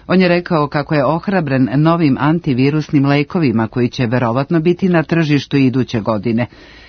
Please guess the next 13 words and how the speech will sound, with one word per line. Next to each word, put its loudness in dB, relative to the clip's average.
Kluge 2
je 2
naglasio 0
da 0
će -4
vakcine 0
sledeće -2
generacije 0
biti -2
efikasnije -2
protiv -4
novih 0
sojeva. -4